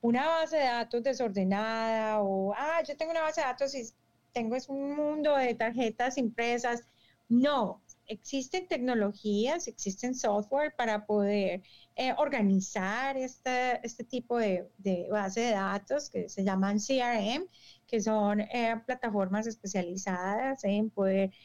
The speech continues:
organizarte y segmentarte tus datos de una manera que puedas llegar a ciertos públicos objetivos con ciertas comunicaciones. Entonces,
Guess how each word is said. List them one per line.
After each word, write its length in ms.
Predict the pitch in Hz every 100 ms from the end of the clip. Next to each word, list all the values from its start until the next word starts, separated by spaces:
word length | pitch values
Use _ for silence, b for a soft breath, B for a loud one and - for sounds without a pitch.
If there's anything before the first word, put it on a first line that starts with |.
| B
organizarte 800 | - 233 214 190 175 190 196 -
y 40 | 240
segmentarte 1200 | 226 190 180 170 - 190 185 196 - _ - 208
tus 220 | - 196 196
datos 540 | 185 175 - 220 214
de 80 | 185
una 160 | 175
manera 520 | 185 196 180 180 196 b b _
que 120 | -
puedas 440 | 214 208 208 233 -
llegar 500 | 185 196 190 208 240
a 100 | 226
ciertos 400 | 196 185 208 -
públicos 520 | 233 233 233 247 247
objetivos 760 | 277 294 294 302 269 277 277 -
con 300 | - 220 226
ciertas 500 | 220 196 175 - 165
comunicaciones. 920 | - 202 196 208 226 339 359 262 190 202
Entonces, 500 | 196 220 196 208